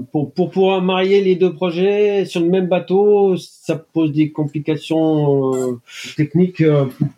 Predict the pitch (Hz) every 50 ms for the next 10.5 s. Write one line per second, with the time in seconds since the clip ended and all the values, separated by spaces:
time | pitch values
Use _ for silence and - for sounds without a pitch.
0 | - - - - - - _ _ _ _ 160 151 _ - 180 185 180 180 185 180
1 | 175 151 156 175 175 170 156 143 147 139 127 - 147 147 143 143 139 135 135 135
2 | 131 127 127 127 127 123 123 120 120 - _ _ _ _ _ _ _ _ _ -
3 | 143 143 151 156 190 202 185 170 156 147 143 143 135 127 123 135 135 127 123 123
4 | 123 - - 135 123 143 165 165 165 151 143 139 - - 143 160 175 175 165 143
5 | - 131 127 120 131 123 120 127 123 127 139 135 139 - 127 123 120 120 - 120
6 | 117 117 113 110 - _ _ - - - - - - - - _ _ - 131 127
7 | 120 113 113 - 123 120 117 117 117 117 117 113 113 113 113 - 113 113 _ _
8 | _ _ _ _ _ 113 117 117 117 117 117 113 123 123 - 117 113 - - 131
9 | 127 - 113 110 - - 107 - - 120 120 120 127 123 120 117 113 113 110 -
10 | - - - _ _ - 107 107 107